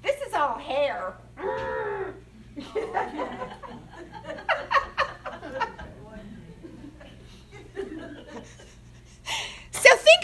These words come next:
about what you look like to other people when you're really angry <laughs> and when you're spewing, spewing out all these terrible words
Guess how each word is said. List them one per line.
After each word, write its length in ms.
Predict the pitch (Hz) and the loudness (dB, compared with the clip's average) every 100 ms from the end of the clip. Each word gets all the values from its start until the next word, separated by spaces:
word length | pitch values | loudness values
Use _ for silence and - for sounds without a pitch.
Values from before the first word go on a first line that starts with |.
| 740 | 12
about 260 | 659 494 | 12 10
what 260 | 453 539 - | 10 8 10
you 160 | 508 453 | 10 12
look 300 | 523 539 466 | 10 8 12
like 320 | 370 339 - | 12 12 8
to 100 | - | 8
other 300 | - 403 440 | 8 8 6
people 440 | 440 466 - 339 | 4 4 4 6
when 220 | 359 392 | 6 6
you're 140 | 403 403 | 4 4
really 640 | 440 466 453 440 349 403 | 6 6 4 4 6 6
angry 640 | 427 294 240 - - - - 214 | 4 4 4 4 4 4 4 0
<laughs> 140 | - | 0
and 140 | 311 349 | -2 0
when 160 | 370 | 0
you're 160 | 349 349 | 4 4
spewing, 840 | - - - - 605 508 339 359 392 - | 4 -2 2 8 10 8 4 -2 -4 -8
spewing 680 | - - - 679 831 523 381 349 | -4 -4 4 8 10 10 10 10
out 240 | 320 302 | 10 10
all 380 | 285 403 508 494 | 12 12 12 8
these 240 | 381 403 - | 6 2 4
terrible 500 | 440 440 427 392 370 | 6 8 8 4 6
words 600 | 359 349 226 226 - | 8 8 6 0 -10